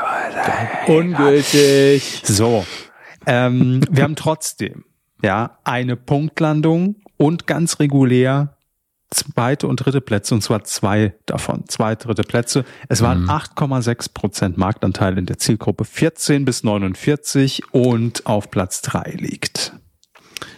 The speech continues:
Speaker 2: Zum einen End forty-seven M V oder Ande vierundsieben oder siebenundvierzig M V mit acht Komma zwei Prozent und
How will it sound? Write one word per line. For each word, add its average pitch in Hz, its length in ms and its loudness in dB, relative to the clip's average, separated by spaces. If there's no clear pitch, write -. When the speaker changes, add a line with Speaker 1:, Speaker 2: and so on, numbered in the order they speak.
Speaker 2:
Zum 120 200 0
einen 131 400 0
End 151 500 0
forty-seven 135 1040 0
M 123 160 2
V 135 320 2
oder 113 300 0
Ande 113 640 4
vierundsieben 107 760 2
oder 101 220 2
siebenundvierzig 98 680 0
M 87 140 0
V 180 480 0
mit 151 100 -4
acht 127 200 -8
Komma 139 200 2
zwei - 180 0
Prozent 131 520 0
und 151 480 4